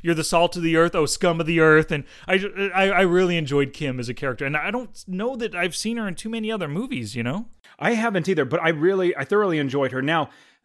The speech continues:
Speaker 2: uh, thinking of this type of personality, let me ask you, would you hang around people? Well, 'cause I completely acknowledge, I, I really like Kim's character. Watching her is fun. Like, she's, um, witty, and she s-, makes snide comments.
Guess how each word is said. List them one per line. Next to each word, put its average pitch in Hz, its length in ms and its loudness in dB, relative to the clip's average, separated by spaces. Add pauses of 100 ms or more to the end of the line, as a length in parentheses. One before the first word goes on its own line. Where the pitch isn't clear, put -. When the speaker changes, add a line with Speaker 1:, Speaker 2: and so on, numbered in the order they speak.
(200)
Speaker 2:
uh, 180 40 -8 (680)
thinking 240 440 -2
of 165 420 0 (320)
this 165 200 -2
type 185 260 -2
of 151 80 -6
personality, 131 720 -4 (200)
let 170 120 0
me 214 80 -2
ask 165 260 -6
you, 113 180 -8 (120)
would 151 240 -6
you 226 140 -6
hang 190 240 -4
around 160 300 -6
people? 113 460 -8 (160)
Well, 185 180 -10 (240)
'cause 143 120 -8
I 139 80 2
completely 180 420 0
acknowledge, 147 340 0
I, 139 60 0 (100)
I 139 100 2
really 160 300 2
like 151 160 0
Kim's 143 220 -4
character. 135 420 -2
Watching 131 460 -4
her 110 240 -10 (280)
is 160 160 -2
fun. 127 380 -2
Like, 123 280 -6
she's, 139 280 -4 (260)
um, 120 340 -4 (240)
witty, 160 500 0 (220)
and 135 380 -4
she 147 240 -4
s-, 131 140 -8
makes 139 260 -8
snide 143 280 -4
comments. 143 460 -4